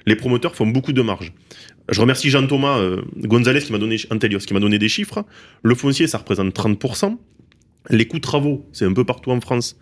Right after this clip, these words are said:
cinquante, cinquante-cinq pour cent. Les coûts de commercialisation, cinq à huit pour cent. La marge promoteur, c'est sept pour cent.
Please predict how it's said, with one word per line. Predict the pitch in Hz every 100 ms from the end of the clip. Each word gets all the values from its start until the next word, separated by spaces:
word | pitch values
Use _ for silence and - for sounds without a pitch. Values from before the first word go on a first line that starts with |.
| - - _ -
cinquante, | 127 123 135 127
cinquante-cinq | 104 104 98 98 107
pour | 117
cent. | - 208 - - _ _ -
Les | 101
coûts | - 233
de |
commercialisation, | 180 160 - 147 139 131 - 127 95
cinq | - 139 131
à |
huit | 113 104
pour | 110
cent. | 185 196 -
La | 98
marge | 151 -
promoteur, | - 113 113 180
c'est | -
sept | - - 170 -
pour | -
cent. | -